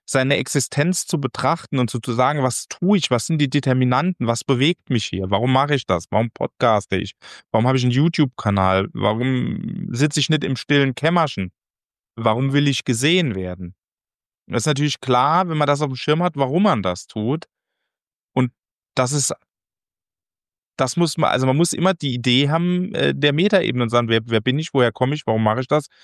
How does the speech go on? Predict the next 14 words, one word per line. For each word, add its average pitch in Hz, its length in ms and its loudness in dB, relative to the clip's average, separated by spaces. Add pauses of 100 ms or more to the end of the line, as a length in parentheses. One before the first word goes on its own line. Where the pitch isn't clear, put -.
(240)
Und 131 100 0
warum 135 220 0
tue 185 300 0
ich?“ - 120 -2
Und - 160 -4
vieles 165 560 0
wird 151 140 2
dadurch 131 300 2
erleichtert, 110 720 0 (500)
aber 131 140 0
es 123 100 -2
ist - 200 -4
natürlich 131 380 0
auch - 120 -12